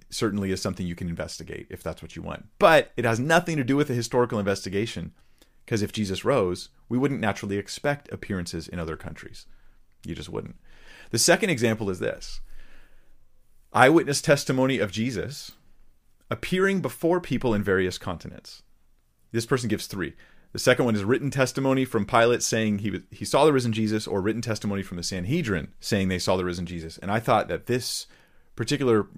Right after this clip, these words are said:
guy was, like, really close to the target. Like, he's, he's hearing my question. What historical evidence would I expect to find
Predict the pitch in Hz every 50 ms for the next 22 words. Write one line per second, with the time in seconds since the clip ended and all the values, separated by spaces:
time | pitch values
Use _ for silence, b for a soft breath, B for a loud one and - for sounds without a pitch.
0 | - - - 107 107 95 92 90 90 87 85 90 92 - 107 117 123 120 113 -
1 | - - 117 113 107 - - - - 123 95 92 90 110 117 131 135 - - -
2 | - - _ _ - _ _ _ _ _ _ - 117 113 - 135 120 110 113 107
3 | - 127 120 117 110 107 107 135 151 147 131 113 104 - 139 139 135 - - 80
4 | 73 b b b b b 151 160 147 165 151 - - - 139 131 135 135 127 113
5 | 110 107 107 104 98 - - 104 107 101 95 90 87 85 - - - 117 110 110
6 | - 104 87 - - 135 135 92 80 - 98 -